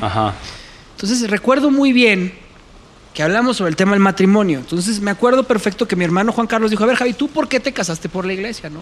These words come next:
Speaker 1: Y yo me casé por la iglesia por un tema que tenía. Y le dije, "Pero a ver, ¿tú lo creías firmemente?". Le dije, "No, yo no lo creía firmemente". Ok. Luego salió el tema y entonces dijo mi mamá, o sea, salió el tema de, y dijo mi mamá,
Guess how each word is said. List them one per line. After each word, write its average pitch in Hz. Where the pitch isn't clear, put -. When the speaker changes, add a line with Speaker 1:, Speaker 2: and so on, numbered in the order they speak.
Speaker 1:
Y 160
yo 202
me 302
casé 226
por 240
la 233
iglesia 196
por 190
un 220
tema 233
que 196
tenía. 196
Y -
le 170
dije, 185
"Pero 190
a 220
ver, 240
¿tú 302
lo -
creías 285
firmemente?". 254
Le 262
dije, 175
"No, 117
yo 214
no 226
lo 220
creía 165
firmemente". 135
Ok. 165
Luego 269
salió 202
el 240
tema 240
y 233
entonces 208
dijo 220
mi 208
mamá, 214
o 180
sea, 160
salió 180
el 214
tema 220
de, 190
y 180
dijo 185
mi 190
mamá, 156